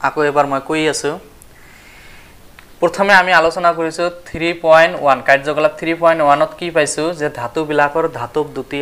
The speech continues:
আছে। কাৰ্যকলাপ থ্ৰী পইণ্ট টুত আমি কি দেখা পাইছোঁ যে ধাতুবিলাক সাধাৰণ উষ্ণতাত গোটা বা কঠিন অৱস্থাত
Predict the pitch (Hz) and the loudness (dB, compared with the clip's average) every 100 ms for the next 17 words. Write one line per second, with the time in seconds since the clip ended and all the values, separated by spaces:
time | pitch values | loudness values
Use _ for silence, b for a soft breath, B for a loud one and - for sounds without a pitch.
0 | 123 107 - 98 - - - - - 131 | -6 -8 -14 -18 -20 -20 -20 -6 -2 0
1 | 139 156 156 156 160 - - B B B | 2 2 4 4 4 -4 -20 B B B
2 | B B - - 165 175 180 175 175 185 | B B -20 -8 -2 -2 2 6 6 6
3 | 196 190 180 180 - - _ - 156 160 | -4 -8 -6 -6 -10 -20 _ -6 -6 -8
4 | - 190 160 175 160 156 - 175 226 - | -6 0 2 4 4 4 2 -4 -6 -14
5 | - 135 147 - 127 123 185 175 160 160 | -14 0 0 0 -6 -4 -2 -2 2 2
6 | - 135 143 160 160 147 156 - 170 180 | 2 0 2 0 -4 -8 -10 2 2 2
7 | - B B B B - 160 190 165 160 | -4 B B B B -4 -2 4 4 4
8 | 160 151 165 151 139 139 143 | 2 -2 -2 -4 -4 -2 0